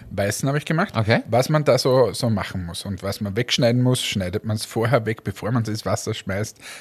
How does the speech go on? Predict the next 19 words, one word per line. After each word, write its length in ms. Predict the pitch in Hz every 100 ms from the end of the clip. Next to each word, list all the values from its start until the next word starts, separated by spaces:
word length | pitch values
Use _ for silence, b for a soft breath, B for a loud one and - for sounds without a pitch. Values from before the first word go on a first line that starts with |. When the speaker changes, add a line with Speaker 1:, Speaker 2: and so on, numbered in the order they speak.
| B B _
Speaker 1:
Salzt 460 | - 120 131 - -
man 140 | 120
das 180 | 113 -
Wasser, 280 | 104 - 123
muss 200 | 131 -
man 180 | 135 135
schälen 680 | - 107 127 127 120 120 120 b b b
und 180 | 123 131
so 140 | 131
weiter. 340 | 92 95 - 220 B B B -
Und 340 | 117 117 - _
eigentlich 720 | 101 135 180 180 196 220 - _ _ _ _
habe 200 | 110 113
ich 80 | 143
da 280 | 120 131 135 - _
das 160 | 113 -
ganz 220 | - 117
gut 140 | 117
gemacht. 360 | - 107 - -